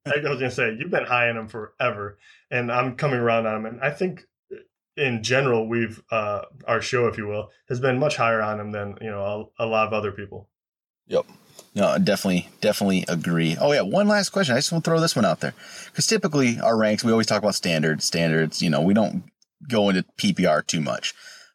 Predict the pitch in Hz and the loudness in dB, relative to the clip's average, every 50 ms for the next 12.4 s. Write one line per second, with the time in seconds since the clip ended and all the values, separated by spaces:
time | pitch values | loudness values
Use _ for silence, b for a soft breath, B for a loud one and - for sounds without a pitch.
0 | B - - 143 160 - - 156 143 - - 113 104 104 101 - - 90 - 87 | B -2 0 2 2 2 0 0 0 0 2 2 4 2 2 2 0 0 0 -2
1 | 82 - 85 76 - - 67 - 90 85 87 107 113 95 120 135 151 - - 131 | 0 0 0 0 0 -2 -2 -2 -2 2 2 2 4 4 2 0 0 0 0 2
2 | 131 127 117 101 - - - _ _ _ _ _ _ _ _ _ - 113 113 117 | 2 2 2 0 -4 -10 -14 _ _ _ _ _ _ _ _ _ -4 0 2 2
3 | 117 107 113 107 101 95 101 95 98 92 92 95 87 87 85 85 - - 101 98 | 4 4 4 4 4 4 2 2 2 2 2 2 2 2 0 0 0 0 0 0
4 | 90 85 80 80 87 - - 110 107 104 95 - - - - - 98 98 90 90 | 0 0 0 0 -2 0 0 2 2 2 0 0 -4 -4 -2 0 0 0 0 0
5 | 85 92 92 90 87 85 82 80 82 80 78 85 80 - 78 82 78 71 - b | 0 2 2 2 2 2 0 0 -2 -2 -2 -4 -4 -2 0 0 2 0 0 b
6 | b b b b b b b - 139 156 - 117 104 95 - - 95 101 85 95 | b b b b b b b -2 0 0 2 2 2 0 0 -2 -2 0 2 2
7 | 104 127 151 - 180 151 113 98 90 85 90 95 98 - - - _ _ - - | 2 2 0 0 2 2 2 2 2 0 0 0 -2 -2 -4 -6 _ _ -8 -4
8 | - - 104 110 127 131 120 - - 131 127 117 87 - - - - _ _ _ | -2 0 2 2 2 0 -2 -2 -2 0 0 0 0 -2 -6 -10 -16 _ _ _
9 | _ _ _ _ _ _ _ _ _ _ _ _ _ _ _ _ _ _ _ _ | _ _ _ _ _ _ _ _ _ _ _ _ _ _ _ _ _ _ _ _
10 | - 85 82 - - - - 110 98 - - 139 165 - - 143 120 123 135 127 | -20 -20 -20 -20 -10 -2 0 0 0 0 0 0 0 2 2 4 4 4 4 2
11 | 101 92 95 107 - 113 113 104 - - 98 101 104 101 98 92 90 82 87 90 | 2 0 0 0 2 2 2 2 4 4 4 2 4 2 2 0 0 0 0 -2
12 | 87 - - 104 98 85 67 64 | -2 -2 -2 0 0 0 -2 -4